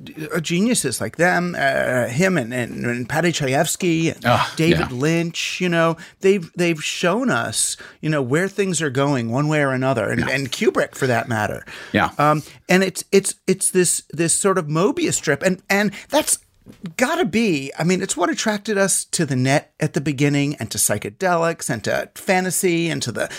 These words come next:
Speaker 1: science fiction, was this sense that we can somehow get our hands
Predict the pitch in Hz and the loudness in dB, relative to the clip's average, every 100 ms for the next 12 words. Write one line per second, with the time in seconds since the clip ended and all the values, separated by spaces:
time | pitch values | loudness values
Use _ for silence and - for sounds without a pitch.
0 | - - 180 185 175 - 185 - 180 170 | -8 -2 0 0 0 0 -2 0 0 -2
1 | - - - 139 175 190 190 - - - | -4 -10 -12 -4 0 2 0 -4 -8 -20
2 | - 202 185 - - - 247 262 180 - | 0 2 2 0 -2 0 2 2 0 -4
3 | 180 - 185 180 165 - - 269 285 240 | -4 -2 0 2 0 0 0 0 -2 -2
4 | 202 - 170 180 170 160 165 180 208 208 | -2 -2 -2 0 0 0 -2 0 2 2